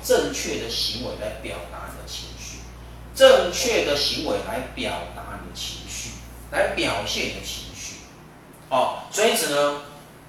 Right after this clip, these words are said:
我再跟大家讲一个重要的观念。所以因此我们要先讨论感觉，再处理，我们要先处理感觉，再处理行为，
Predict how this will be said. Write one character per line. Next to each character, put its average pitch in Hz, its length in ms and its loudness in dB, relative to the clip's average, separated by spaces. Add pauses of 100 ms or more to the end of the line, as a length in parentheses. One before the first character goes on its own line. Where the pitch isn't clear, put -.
(100)
我 127 100 2
再 214 140 6
跟 190 120 6
大 196 60 4
家 196 60 2
讲 - 100 0
一 - 40 -2
个 - 100 0
重 156 120 6
要 143 120 6
的 - 80 4
观 127 180 6
念。 127 140 -2
所 202 120 -2
以 214 120 0
因 - 40 -4
此 127 180 -2
我 - 160 -2
们 131 80 -2
要 185 120 0
先 190 540 0
讨 - 340 -2
论 123 240 0
感 92 260 -6
觉， - 300 -14 (460)
再 - 360 2
处 - 300 -4
理， - 280 -10
我 233 100 -4
们 - 100 0
要 240 80 6
先 226 320 4
处 311 180 -4
理 - 300 -6
感 - 240 -4
觉， - 260 -12
再 - 220 0 (400)
处 - 220 -6
理 - 160 -8
行 - 380 -2
为， 107 100 -6